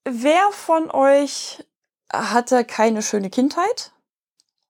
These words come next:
Okay, warte. Finger hoch. Jeder, mach mal, mach mal Finger hoch. Ja, nee, nee, du auch, ne? Ja, dachte ich mir. Ähm, das ist nämlich, äh, äh,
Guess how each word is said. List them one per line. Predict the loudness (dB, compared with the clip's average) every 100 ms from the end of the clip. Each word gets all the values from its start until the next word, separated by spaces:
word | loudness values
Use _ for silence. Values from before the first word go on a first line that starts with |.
| _ _ _ -20
Okay, | -14 -10 -10 -10 _
warte. | -12 -8 -8 -10 _ _ _ _ -2
Finger | 2 4
hoch. | 4 2 -2 -12 _ _ _ _
Jeder, | 0 2 4 0 -4 -4
mach | -2
mal, | 0 -2 -2
mach | -2 -2
mal | -2
Finger | -4 -6
hoch. | -6 -10 -14 _ _ _ _ _ _ _ _ _ _ _ _ _
Ja, | 2 2 2 -8 _ _ _
nee, | 0 2 2 0
nee, | -2 0 0 -4 -6 -6
du | -2 2 6
auch, | 6 4 0
ne? | -4 -4 -6
Ja, | -4 -4 -4 -6
dachte | -8 -6
ich | -14
mir. | -12 -12 -14 -20 -18 -18 -2
Ähm, | 2 4 2 0
das | 0
ist | 0 -2 0
nämlich, | 2 2 0 -4
äh, | 0 0 0 0 0 0 0
äh, | -2